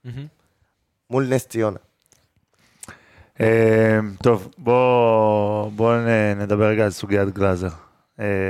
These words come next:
Speaker 3: והמסירות אחורה, וה-, אה,
Speaker 2: לא רק אחורה.
Speaker 3: כן, כן,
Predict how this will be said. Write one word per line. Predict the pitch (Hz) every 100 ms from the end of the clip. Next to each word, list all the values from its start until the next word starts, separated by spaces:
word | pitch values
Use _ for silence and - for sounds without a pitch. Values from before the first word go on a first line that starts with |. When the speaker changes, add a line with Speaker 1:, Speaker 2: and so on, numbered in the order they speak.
| 95
Speaker 3:
והמסירות | 98 101 98 107 104 107
אחורה, | - 123 123 123 120 117 - - - - _ -
וה-, | 95 101 101 101 104 101 101 101 104 98
אה, | 120 107 104 101
Speaker 2:
לא | 120
רק | 143 180
אחורה. | 135 117 98 87 - _ -
Speaker 3:
כן, | 123
כן, | 113 120